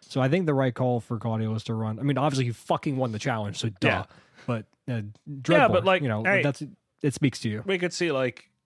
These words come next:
Speaker 2: I, I have no idea how good, like, Gruul aggro was. Well, we've <laughs> seen Gruul aggro, actually, going into this, but, like, all the werewolf,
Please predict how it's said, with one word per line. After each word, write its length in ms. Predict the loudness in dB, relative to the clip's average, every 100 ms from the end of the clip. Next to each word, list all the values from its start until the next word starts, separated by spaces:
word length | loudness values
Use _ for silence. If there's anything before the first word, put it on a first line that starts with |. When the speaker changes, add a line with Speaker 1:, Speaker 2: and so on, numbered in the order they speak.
| _ _ _ _ _ _ _ _ -8
Speaker 2:
I, 100 | -4
I 160 | 0 2
have 160 | 2
no 140 | 2 2
idea 160 | 4 4
how 140 | 4
good, 200 | 2 -2
like, 200 | 0 -2 -6 -14
Gruul 300 | -8 -2 0 2
aggro 400 | 2 0 -2 -2
was. 240 | -4 -8 -8
Well, 280 | -2 -2 -2 -8
we've 120 | -8
<laughs> 20 |
seen 340 | -4 0 0 0
Gruul 300 | -2 0 0
aggro, 360 | -2 -4 -8
actually, 360 | -8 -8 -8 -8 -10 -20 -20 -4
going 160 | -2 0
into 200 | -2 -4
this, 180 | -6 -6
but, 140 | -4
like, 120 | -4
all 160 | 0 0
the 120 | 0
werewolf, 600 | 0 2 4 2 0 -8